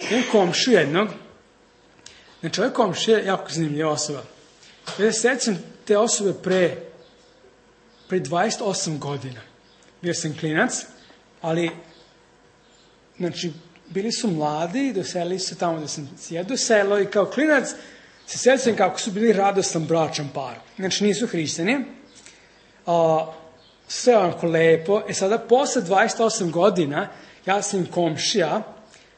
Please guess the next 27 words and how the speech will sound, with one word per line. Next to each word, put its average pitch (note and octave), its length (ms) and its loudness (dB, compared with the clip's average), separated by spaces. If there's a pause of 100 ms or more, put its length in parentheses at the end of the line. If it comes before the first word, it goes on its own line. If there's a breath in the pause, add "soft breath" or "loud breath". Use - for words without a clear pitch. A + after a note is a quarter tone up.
(160 soft breath)
a, D#3+ 320 -2
u F#3+ 80 -12
drugoj G3+ 340 6
zgradi, F3 360 0
ja F#3 140 6
sam G3+ 160 -4
se - 200 -2
preselio, F3+ 720 2
dobro, D3+ 300 -2
prošlo D#3 440 -6
je D#3+ 240 -4
puno D#3+ 320 -4 (680 loud breath)
vode D3+ 360 -2
u, D#3+ 140 -2
na D3+ 180 -8
Dunavu, F3+ 440 2
jel D3+ 160 0
da, F#3+ 120 4
i E3+ 80 2
u D#3 40 -2
njihovom A3 360 0
životu F3 340 2
i - 20 -2
u E3+ 40 -2
mom G#3+ 220 0
životu, G3+ 420 2
uglavnom, F3+ 440 0